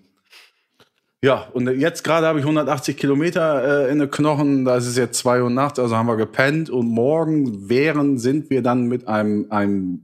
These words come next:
wieder so einem Van, wie das da so ist, äh, als Tourist, äh, nach Bangkok gefahren, um nach Kambodscha zu fliegen. Und das war das Allergeilste, hat mich der Kollege gestern nochmal dran erinnert. Das war ein Fahrer. Kennt ihr Columbo?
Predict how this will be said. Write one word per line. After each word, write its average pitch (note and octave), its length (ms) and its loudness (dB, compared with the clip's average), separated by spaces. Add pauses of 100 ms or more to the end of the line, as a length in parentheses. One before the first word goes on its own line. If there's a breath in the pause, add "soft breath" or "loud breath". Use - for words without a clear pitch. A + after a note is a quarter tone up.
(120)
wieder A2+ 300 0
so G#2 100 0
einem G2 200 0
Van, B2 460 0
wie A2 80 -4
das G#2+ 200 -2
da G2+ 140 2
so G2+ 160 0
ist, C#3+ 380 -2
äh, B2+ 40 0
als A2 380 0
Tourist, A#2+ 540 -4
äh, G#2+ 360 0
nach G#2 180 -2
Bangkok C#3+ 400 0
gefahren, - 1000 -4
um C3 240 -2
nach A2 220 -2
Kambodscha A2 500 -2
zu A2 120 -6
fliegen. A#2 600 -6 (540)
Und F#2+ 100 -2
das G#2 220 0
war G#2 140 0
das G#2 220 0
Allergeilste, G#2 760 -2
hat F#2+ 140 -2
mich G2 120 -6
der G#2+ 100 -6
Kollege A#2 440 0
gestern G#2+ 320 -4
nochmal G#2+ 280 -4
dran G2 240 -2
erinnert. G2 340 -2
Das F#2+ 220 -2
war A2+ 200 0
ein G#2+ 200 -4
Fahrer. C3 760 -4 (1160)
Kennt C3+ 280 -2
ihr B2 280 2
Columbo? D3+ 840 0